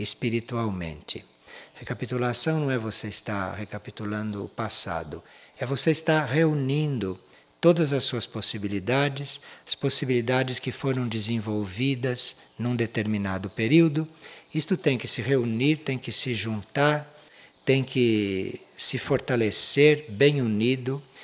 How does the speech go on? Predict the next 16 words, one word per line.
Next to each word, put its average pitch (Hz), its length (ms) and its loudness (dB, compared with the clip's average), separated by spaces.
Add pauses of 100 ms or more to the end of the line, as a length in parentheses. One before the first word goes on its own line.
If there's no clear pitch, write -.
(160)
Você - 160 -4
tem 139 200 0
que 123 80 -4
recapitular 139 1080 0 (120)
aquilo 104 340 -4
tudo 151 500 0 (460)
e 107 80 -6
depois, 117 420 -2
então, 135 460 -2 (240)
dar 107 220 -4
o 110 60 -2
seu 127 220 0
passo. - 560 -4 (560)
Isto 107 240 -4
acontece 143 920 0 (240)
inconscientemente. 135 1300 0